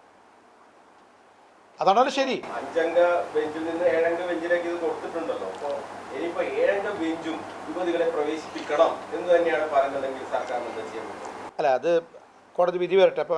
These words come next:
Speaker 1: ആ സമയത്ത് നമുക്ക് നോക്കാം. ഞാൻ പറഞ്ഞതല്ല, ഗവൺമെന്റ് ചെയ്യേണ്ടത് എന്താ? പഴയ നിലപാടിൻ്റെ അടിസ്ഥാനത്തിൽ ശബരിമല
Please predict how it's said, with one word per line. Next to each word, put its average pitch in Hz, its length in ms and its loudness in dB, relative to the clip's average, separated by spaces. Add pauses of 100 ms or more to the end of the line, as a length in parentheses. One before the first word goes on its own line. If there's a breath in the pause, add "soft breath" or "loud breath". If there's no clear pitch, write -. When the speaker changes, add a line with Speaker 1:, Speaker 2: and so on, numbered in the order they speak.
Speaker 1:
ആ - 20 6 (100)
സമയത്ത് 170 220 -4
നമുക്ക് 170 160 -2
നോക്കാം. 139 280 -2
ഞാൻ 180 100 4 (100)
പറഞ്ഞതല്ല, 185 420 8 (140)
ഗവൺമെന്റ് 247 540 6
ചെയ്യേണ്ടത് 220 380 6
എന്താ? 131 160 0 (1800)
പഴയ 202 240 10 (120)
നിലപാടിൻ്റെ 233 520 8
അടിസ്ഥാനത്തിൽ 190 580 4 (2000)
ശബരിമല 202 460 6